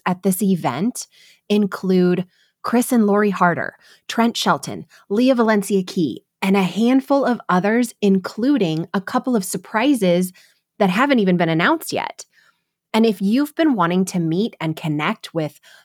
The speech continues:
powerhouse, personal growth focused women who could turn into the best friends you've ever had, who will be your cheerleaders, your support system,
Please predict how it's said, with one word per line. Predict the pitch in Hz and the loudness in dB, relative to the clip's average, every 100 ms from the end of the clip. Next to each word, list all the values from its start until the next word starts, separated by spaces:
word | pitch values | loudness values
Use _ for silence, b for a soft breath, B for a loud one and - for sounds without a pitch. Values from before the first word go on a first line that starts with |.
| _ | _
powerhouse, | - 202 220 220 185 143 117 - | -8 -2 0 2 0 -2 -4 -10
personal | - 240 - 269 233 | -4 -2 0 0 2
growth | 214 208 - | 0 -2 0
focused | 202 196 190 180 | -2 -2 -6 -4
women | 175 196 | 0 2
who | 196 | 0
could | 185 185 - | -2 -6 -10
turn | - 233 254 247 | -4 0 0 0
into | 208 202 214 208 196 b b b - | -2 -2 -2 -2 -4 b b b -10
the | 185 - - | -10 -6 -2
best | 262 - | -2 -4
friends | - 220 214 202 | -2 0 2 0
you've | 202 | 0
ever | 175 180 | 0 -2
had, | 160 151 101 - B B - | -2 -4 -6 -10 B B -2
who | 262 | 0
will | 254 | 0
be | 240 | 0
your | 240 233 | -2 -2
cheerleaders, | - 240 262 220 180 156 160 | -4 0 2 2 0 -4 -2
your | 208 | -2
support | - 240 - 269 262 | -2 -6 -2 -2 0
system, | - 170 - 135 | -4 -6 -4 -10